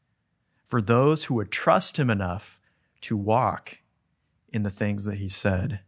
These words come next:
in his word. 'Cause that's really where the difference lies, right? We can read it, we can believe it, but the difference comes when we walk in it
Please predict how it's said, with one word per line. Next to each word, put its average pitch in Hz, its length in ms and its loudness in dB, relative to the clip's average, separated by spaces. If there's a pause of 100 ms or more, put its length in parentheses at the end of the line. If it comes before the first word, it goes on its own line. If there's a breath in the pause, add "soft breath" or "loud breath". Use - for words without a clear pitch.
in 98 160 -4
his 92 140 -4
word. - 440 -6 (760)
'Cause 101 120 -6
that's 131 260 -4
really - 260 -4
where - 240 -8
the 131 120 -8
difference - 460 -8
lies, 123 520 -10 (760)
right? 104 260 0
We 113 100 -2
can 98 220 -2
read 120 180 2
it, - 320 -4
we 110 140 -2
can 107 140 -2
believe 104 360 2
it, - 240 -2 (600)
but - 140 -8
the 107 60 -6
difference 110 360 -2
comes 92 340 -6
when 95 180 -4
we 95 260 -6 (680)
walk 95 340 -6
in - 100 -8
it - 120 -18